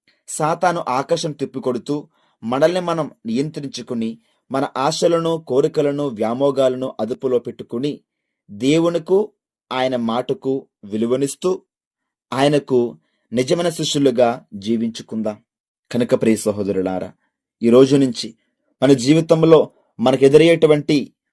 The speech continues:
ఆకర్షణలు, సైతాను క్రియలు, దురాత్మ శక్తులు, అనేక మంది లేనిపోయినటువంటి సలహాలతో, మాటలతో,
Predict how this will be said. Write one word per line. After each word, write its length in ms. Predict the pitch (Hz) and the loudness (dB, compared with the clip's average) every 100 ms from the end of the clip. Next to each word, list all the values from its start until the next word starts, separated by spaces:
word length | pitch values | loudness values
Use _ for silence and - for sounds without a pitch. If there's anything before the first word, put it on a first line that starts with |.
| - | -2
ఆకర్షణలు, 720 | 131 147 160 - 143 127 - _ _ _ | 0 4 2 2 0 0 -2 _ _ _
సైతాను 540 | - 139 143 165 156 | 0 4 4 4 2
క్రియలు, 420 | 156 135 143 131 - _ _ 104 | 0 2 2 0 -10 _ _ -2
దురాత్మ 460 | 123 147 156 156 | 4 6 4 2
శక్తులు, 560 | 151 143 120 160 139 - _ _ _ _ - | -4 -4 -4 -4 -4 -6 _ _ _ _ -4
అనేక 420 | 131 156 175 165 | 2 4 4 2
మంది 460 | 143 143 135 120 _ _ - | -2 -2 -4 -6 _ _ -6
లేనిపోయినటువంటి 1160 | 117 135 156 165 156 147 143 139 131 135 117 _ _ _ _ - | 2 4 2 0 -2 -2 0 -2 -2 -6 -6 _ _ _ _ -20
సలహాలతో, 840 | - 147 147 151 139 113 127 - _ _ _ | 0 2 4 2 2 0 -6 -6 _ _ _
మాటలతో, 760 | 110 117 139 151 135 - 131 | -4 -2 0 0 -2 -2 -6